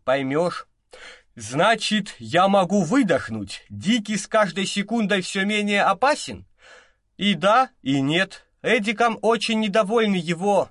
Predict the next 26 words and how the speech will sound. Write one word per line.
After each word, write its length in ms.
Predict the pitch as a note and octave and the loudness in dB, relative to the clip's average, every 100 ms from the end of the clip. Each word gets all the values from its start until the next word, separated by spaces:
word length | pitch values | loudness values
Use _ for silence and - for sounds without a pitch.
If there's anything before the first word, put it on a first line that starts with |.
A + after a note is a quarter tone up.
| _ | _
московские 880 | - D3+ F3 - G#3+ F3+ - G3 E3+ | -4 -2 -2 -2 -2 -2 -2 -6 -4
коллеги. 640 | G3 G3 G3+ E3 G2+ E2+ - _ - - _ | 0 0 0 -2 -4 -12 -20 _ -20 -20 _
В 60 | - | -6
самом 440 | - D4+ C4+ A3+ | 0 4 4 2
деле, 580 | D3 F#3+ E3+ C3+ G#2+ F2 - | 0 0 0 0 -2 -6 0
кому 320 | D#3 G#3 D4 | 2 2 2
понравится, 840 | A#3+ G3+ F#3 F3+ D#3+ C3 - G#2+ - | 2 2 4 4 2 -4 -6 -6 -6
что 300 | - E3+ F3 | -4 0 0
из-за 200 | D#3 F3 | 0 -4
своих 440 | E3+ F3 F3 F3 | 0 0 0 0
амбиций 600 | D3+ C#3+ B3+ C4+ - A#2 | 0 0 -2 -2 -4 -6
и 200 | G#2 C3 | -2 -2
маниакальных 920 | D#3 D#3+ E3 D#3 - D#3 B2+ A2 G2 | 0 0 0 0 0 0 0 -6 -8
наклонностей 920 | A#2 A2 C#3+ B3 C4 D3+ - - F#2+ - | -8 -6 0 0 2 -2 -6 -12 -12 -10
он 200 | C3 C3+ | -6 -6
столько 560 | - - C#4+ D4 F3 C#3 | -6 -2 0 0 0 -2
сил, 500 | - - E3 G#2 - _ | -4 -6 -4 -6 -10 _
денег, 580 | G#2 C3 G3 D#3 F#2+ - | -8 0 0 0 -4 -12
времени 680 | G2+ A2+ F3+ A#3 G3+ F#3+ G3 | -12 -4 0 2 2 0 -2
и 160 | D3 C#3+ | -2 0
людей 520 | C#3 A#2+ D3+ G#2 - _ - | -2 -2 -4 -4 -8 _ -2
потратил 640 | A#2+ G#2+ F3+ G#3+ G#3+ G3+ | -2 2 2 2 -2 -4
на 180 | F3 C3 | 0 2
бадание 600 | C3+ B2 D3+ D3+ D3+ D3+ | 2 2 2 2 0 -2
с 100 | - | -2
тобой? 460 | E3 D3+ C#3+ G#2 | -2 -2 -4 -8